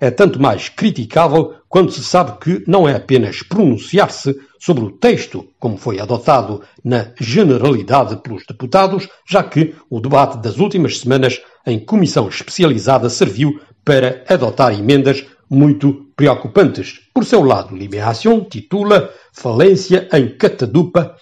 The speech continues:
os acrobatas das finanças. Camaillé, Courtepaille, André, La Halle de Vestuários, as falências multiplicam-se depois da crise do covid, naquilo que é visto como o desfecho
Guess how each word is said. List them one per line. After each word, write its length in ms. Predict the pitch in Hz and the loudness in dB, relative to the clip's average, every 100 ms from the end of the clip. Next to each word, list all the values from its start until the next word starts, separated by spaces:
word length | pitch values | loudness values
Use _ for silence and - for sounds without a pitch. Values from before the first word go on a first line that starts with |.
| _ _ | _ _
os 180 | 131 113 | -4 0
acrobatas 720 | 170 - 107 147 147 147 - - _ | 0 2 2 2 4 0 0 -12 _
das 200 | - 175 | 2 2
finanças. 640 | - 123 147 107 - - - _ | 2 2 2 2 -8 -16 -20 _
Camaillé, 580 | - 117 92 107 160 180 | -4 -4 -2 2 4 2
Courtepaille, 1000 | - 120 - - - 147 165 175 165 160 - | -2 -10 -12 -16 0 4 4 4 2 2 -2
André, 540 | 120 95 131 185 180 _ _ | -2 0 2 2 0 _ _
La 180 | - 107 | -6 0
Halle 420 | 117 139 139 131 | 2 4 6 4
de 220 | 107 127 160 | 2 -2 -2
Vestuários, 840 | 113 107 - 127 170 175 170 - _ _ _ | -8 -10 -2 0 2 0 -4 -6 _ _ _
as 140 | 120 | -8
falências 580 | - - 147 202 196 180 | -6 0 4 4 4 2
multiplicam-se 920 | 139 202 175 160 165 165 175 - 165 170 _ | 2 2 -2 0 0 2 2 2 -2 -4 _
depois 400 | - 180 185 165 104 | -4 -2 2 2 2
da 120 | 110 | -4
crise 380 | - 151 139 101 | 0 2 2 0
do 140 | 107 | -8
covid, 680 | - 120 - 151 127 143 143 _ _ | -2 -2 0 -2 2 0 0 _ _
naquilo 480 | 160 160 143 135 175 | 0 0 2 0 0
que 140 | - | -2
é 60 | 117 | -2
visto 580 | 107 160 175 - 147 - _ | 0 -2 0 -4 -6 -8 _
como 300 | 143 135 117 | 0 2 0
o 40 | |
desfecho 720 | 107 165 - - 127 - 127 | -2 -2 0 0 0 -2 -8